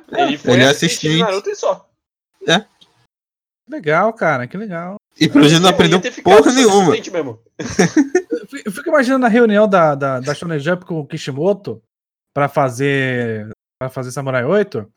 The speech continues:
Speaker 3: E aí ele falou, "Não, mas quem vai, quem vai desenhar?" "Não, fica tranquilo."
Speaker 2: É?
Speaker 3: <laughs> "Fica
Speaker 2: Cê
Speaker 3: tranquilo, tem um cara aí, mano. Fica
Speaker 2: A gente tem, a
Speaker 3: tranquilo."
Speaker 2: gente tem contato aqui, ó, com o Murata.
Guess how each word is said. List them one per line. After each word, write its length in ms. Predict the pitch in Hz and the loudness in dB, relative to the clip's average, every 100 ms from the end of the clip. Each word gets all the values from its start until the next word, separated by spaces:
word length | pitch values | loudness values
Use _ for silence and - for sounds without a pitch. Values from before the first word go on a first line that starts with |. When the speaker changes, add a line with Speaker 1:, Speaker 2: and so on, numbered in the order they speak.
| _ _ _ _ _ _ | _ _ _ _ _ _
Speaker 3:
E 440 | - 151 151 151 147 | -10 -6 -4 -2 0
aí 80 | 147 185 | 0 -2
ele 100 | 196 | -2
falou, 220 | 202 220 | -4 -2
"Não, 100 | 269 | -4
mas 80 | 277 | -2
quem 100 | 269 | 0
vai, 180 | 277 | 0
quem 160 | 254 254 | -2 -2
vai 120 | 240 | 0
desenhar?" 220 | 233 196 214 | 2 2 0
"Não, 240 | 294 294 | -2 -2
fica 180 | - - | -6 -10
tranquilo." 420 | 262 247 262 196 - _ _ - 196 185 | -10 -10 -8 -8 -10 _ _ -14 -12 -6
Speaker 2:
É? 140 | 196 247 - - | -4 -4 -8 -18
Speaker 3:
<laughs> 300 | 254 - _ | -18 -18 _
"Fica 140 | 311 | -8
Speaker 2:
Cê 60 | - | -4
Speaker 3:
tranquilo, 460 | 208 202 240 175 | -2 2 4 4
tem 120 | 139 208 | 2 0
um 60 | |
cara 240 | 208 214 202 | 2 2 2
aí, 120 | 202 | 0
mano. 280 | 190 139 139 | -4 -2 0
Fica 140 | 196 180 | 0 -4
Speaker 2:
A 60 | |
gente 140 | 170 190 | -6 -2
tem, 140 | 226 | 0
a 20 | |
Speaker 3:
tranquilo." 160 | - 240 | 2 0
Speaker 2:
gente 80 | - | -2
tem 120 | - - | -8 -10
contato 300 | 220 220 220 | -8 -6 -6
aqui, 180 | 190 220 | -4 -2
ó, 100 | 196 | -4
com 320 | 180 190 175 | -4 -10 -8
o 40 | 165 | -4
Murata. 580 | 165 214 233 240 226 | 0 0 0 -6 -12